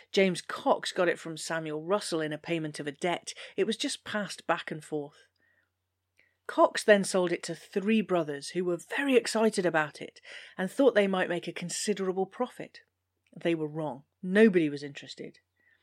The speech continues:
What is mildly interesting is that each of those three brothers soon met with a sudden death. And so was Cromwell's dried, shrivelled-up head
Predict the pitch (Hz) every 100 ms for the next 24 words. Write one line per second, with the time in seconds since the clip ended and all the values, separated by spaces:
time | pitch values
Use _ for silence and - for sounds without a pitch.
0 | _ _ 254 262 233 190 160 151 147 147
1 | 151 156 - 147 165 - 156 233 233 -
2 | 220 214 202 190 - 185 180 165 233 247
3 | 156 147 - - - - - 214 196 190
4 | - 165 - - - 165 151 147 160 -
5 | - _ _ - - 165 160 - 196 220
6 | 185 175 - - 208 214 208 196 160 -
7 | 175 196 196 - - 196 190 190 185 -
8 | 180 180